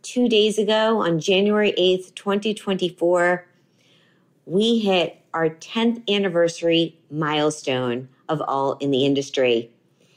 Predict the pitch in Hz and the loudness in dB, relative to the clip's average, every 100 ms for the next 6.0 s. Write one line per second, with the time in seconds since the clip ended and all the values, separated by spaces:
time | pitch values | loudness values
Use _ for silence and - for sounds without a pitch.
0 | _ _ - 175 165 160 - _ - - | _ _ -2 0 0 -2 -8 _ -20 -14
1 | - 202 202 208 202 _ - 175 165 143 | -6 -2 0 0 -2 _ -2 2 4 4
2 | 131 131 - - _ _ - 151 151 - | 2 0 -4 -18 _ _ -6 -4 -4 -8
3 | - 170 160 160 180 160 160 - 165 156 | -14 -6 -6 -6 -4 -4 -4 -2 0 0
4 | 156 - 147 131 127 127 - _ _ _ | -2 -2 -2 2 2 0 -4 _ _ _
5 | _ _ _ _ _ _ - 208 220 | _ _ _ _ _ _ 0 0 2